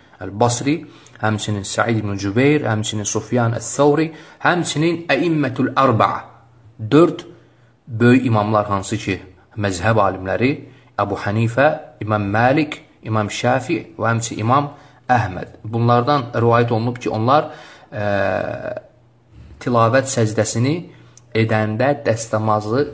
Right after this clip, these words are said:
şərt görürdülər. Dəstəmazı şərt, yəni dəstəmazlı olmaq şərtdir ki,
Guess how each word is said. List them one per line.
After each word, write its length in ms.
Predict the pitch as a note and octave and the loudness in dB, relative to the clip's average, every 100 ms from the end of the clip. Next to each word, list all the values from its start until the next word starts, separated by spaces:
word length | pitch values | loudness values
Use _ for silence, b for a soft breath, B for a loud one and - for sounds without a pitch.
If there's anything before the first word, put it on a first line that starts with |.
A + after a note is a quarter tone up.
| - | -10
şərt 480 | - - B2 A#2 - | -10 0 0 0 -4
görürdülər. 600 | F#2 F2 E2+ F2 - - - _ _ | -4 -4 -8 -10 -12 -14 -20 _ _
Dəstəmazı 640 | G2 - G#2 G2+ F#2+ A#2 D#3 F3 - - - | -10 -4 -2 0 0 0 -2 -6 -16 -20 -16
şərt, 440 | - - G2+ - G#2 | -6 -2 -2 -2 -2
yəni 240 | A2 A2+ | 0 0
dəstəmazlı 640 | A2+ A2 - G#2+ G#2 G#2+ G2 | 0 -2 0 2 0 0 2
olmaq 420 | A2 A2+ D3+ - B B B - | 2 2 0 0 B B B -12
şərtdir 500 | - A#2 - - - _ _ _ | -4 -2 -4 -14 -20 _ _ _
ki, 180 | - | -4